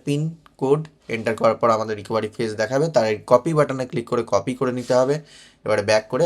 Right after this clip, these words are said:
আমাদের, আবার আমাদের ব্যাক করে MetaMask ওয়ালেটটি ডাউনলোড করে রাখতে হবে, যেটা MetaMask ওয়ালেটটি ওপেন করে সেট আপ করে নিতে হবে। এবং যারা জানেন, আশা করি কীভাবে সেট আপ করতে হয়, সেট আপ করার পরেই গেট স্টার্টেড অপশন। তাহলে আমরা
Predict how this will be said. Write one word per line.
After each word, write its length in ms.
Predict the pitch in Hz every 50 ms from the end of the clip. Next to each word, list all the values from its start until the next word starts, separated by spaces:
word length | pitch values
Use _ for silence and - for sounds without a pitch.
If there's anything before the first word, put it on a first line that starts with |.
| 147 113
আমাদের, 260 | 104 104 104 135 180 - - _ _ _ _ _ _ - 101
আবার 200 | 107 110 107 120 127 123
আমাদের 260 | 113 110 107 120 156 175 - - _ _ _ _ _ _ _ _ _ _ _ _ _ _ 113
ব্যাক 160 | 110 107 107 - -
করে 140 | 127 151 208 233 - _ _ _ _ -
MetaMask 400 | 117 107 120 123 131 135 135 - 127
ওয়ালেটটি 380 | 110 104 107 107 - _ 185 214 226 - _ _ _ _ _ - 117
ডাউনলোড 300 | 110 110 110 117 117 113 -
করে 100 | 120 113 104 101
রাখতে 180 | 101 - - 120
হবে, 140 | 123 170 214 - - _ _ _ _ - 113
যেটা 160 | 104 107 117 104 107
MetaMask 340 | 107 104 110 113 117 117 -
ওয়ালেটটি 600 | 110 101 104 104 104 104 - _ _ _ _ 135 135 127 113
ওপেন 180 | - - 117 113 110 -
করে 140 | 120 135 151 151
সেট 140 | - 110 - 117
আপ 60 | 110 - -
করে 100 | 120 117 117
নিতে 140 | 117 117 - 123
হবে। 140 | 127 135 233 254 - - _ _ _ _ _ _ _ _
এবং 120 | 113 117 120 117 110
যারা 180 | 110 107 110 110 113 110 107 98 110
জানেন, 240 | 107 107 127 143 156 151
আশা 120 | 143 - 127 120
করি 120 | 127 127 113
কীভাবে 220 | 120 117 120 120 117 -
সেট 100 | 113 113 110
আপ 60 | - -
করতে 160 | 117 - - 123
হয়, 120 | 135 180 185 - _ - - - - - - -
সেট 120 | 185 151 165
আপ 60 | 165 -
করার 180 | 170 165 160 156 -
পরেই 220 | 143 131 135 139 143 131
গেট 140 | 127 127 123 -
স্টার্টেড 320 | - 117 113 107 123 120 117 113
অপশন। 140 | 107 - - 151
তাহলে 180 | 135 135 160 185 175
আমরা 160 | 160 151 143